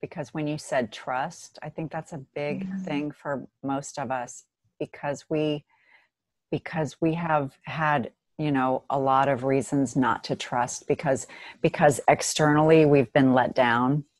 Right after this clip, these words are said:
Speaker 1: right?
Speaker 2: Mm.
Speaker 1: Externally, we haven't been supported. We haven't been encouraged. We haven't been acknowledged or valued or cared for. And so then we, then we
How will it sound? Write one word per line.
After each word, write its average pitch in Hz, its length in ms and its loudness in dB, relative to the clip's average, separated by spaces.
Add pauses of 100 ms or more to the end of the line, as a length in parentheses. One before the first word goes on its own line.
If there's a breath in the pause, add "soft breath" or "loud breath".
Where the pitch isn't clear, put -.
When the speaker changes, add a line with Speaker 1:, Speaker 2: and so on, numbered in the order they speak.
(420)
Speaker 1:
right? 135 300 4
Speaker 2:
Mm. 101 60 -2
Speaker 1:
Externally, 156 640 4
we 151 140 8
haven't 143 340 4
been 147 160 4
supported. 139 640 4
We 139 120 2
haven't 139 360 0
been 139 260 2
encouraged. 143 800 2
We 143 80 0
haven't 143 320 2
been 139 340 2 (400 loud breath)
acknowledged 135 800 6
or 131 160 6
valued 135 680 4
or 120 200 0
cared 143 440 2
for. 123 500 2 (320 soft breath)
And 135 200 2
so 139 240 6
then 139 240 4
we, 139 400 4 (280)
then 143 380 4 (300)
we 151 580 8